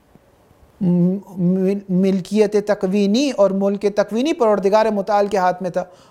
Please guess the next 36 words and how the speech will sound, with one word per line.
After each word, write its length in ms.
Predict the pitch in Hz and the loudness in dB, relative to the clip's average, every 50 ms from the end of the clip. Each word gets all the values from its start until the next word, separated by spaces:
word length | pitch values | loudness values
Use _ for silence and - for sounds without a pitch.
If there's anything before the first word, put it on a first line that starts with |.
| _ - | _ -4
اور 160 | - 233 233 | -2 0 0
اس 160 | 226 233 - | -2 -2 -6
میں 80 | 277 262 | -4 -2
کوئی 140 | 269 262 | 0 0
زمانے 640 | 226 180 165 180 202 196 196 202 208 220 233 277 311 | 0 0 2 2 2 2 2 0 0 0 0 0 0
میں 160 | 311 294 277 254 - | 0 0 -2 -2 2
فرق 220 | 247 240 247 240 | 2 0 0 0
نہیں 120 | 247 320 339 | -6 -6 -4
پڑا۔ 220 | 311 233 202 190 | -2 0 0 2
ایسا 200 | 190 196 196 214 | 0 0 -2 -2
نہیں 140 | 214 269 311 | -4 -4 -4
کہ 120 | 277 277 | -4 -2
جب 180 | 247 247 254 240 - - - - 196 - | 0 0 0 -2 -2 -10 -20 -20 -14 -6
اس 160 | - 247 226 | -2 -2 0
زمانے 400 | 196 220 214 220 214 214 214 220 | 2 2 2 2 2 0 0 -2
میں 120 | 220 220 214 | -2 -2 -2
تو 100 | 220 202 | -4 -2
خدا 280 | 208 208 202 202 208 | 0 2 2 2 2
کا 100 | 202 208 | 2 0
نہیں، 140 | 202 214 208 | -2 0 0
یہ 60 | 202 | 0
میرا 280 | 202 196 190 202 214 208 | 0 2 2 4 4 4
ہے، 120 | 208 214 214 - - - - | 2 2 0 -4 -12 -14 -6
اور 120 | - 196 | -4 0
جب 140 | 185 208 202 | 0 0 0
میں 100 | 208 208 | 0 2
مر 160 | 202 208 233 | 2 2 2
جاؤں 260 | 233 208 226 220 220 220 | 2 2 0 0 0 0
گا، 60 | 214 | 0
جب 140 | 196 214 202 208 | -2 -2 -4 -2
خدا 240 | - 202 190 202 202 | -4 0 2 2 0
کی 160 | 196 202 202 | 0 -2 -6
ملکیت 380 | 196 185 185 185 175 208 202 190 | -6 -4 -6 -4 -2 -2 -2 0
ہو 100 | 185 180 | -2 -2
جائے 180 | 180 190 196 | 0 -2 -2
گی، 80 | 214 214 | -4 -6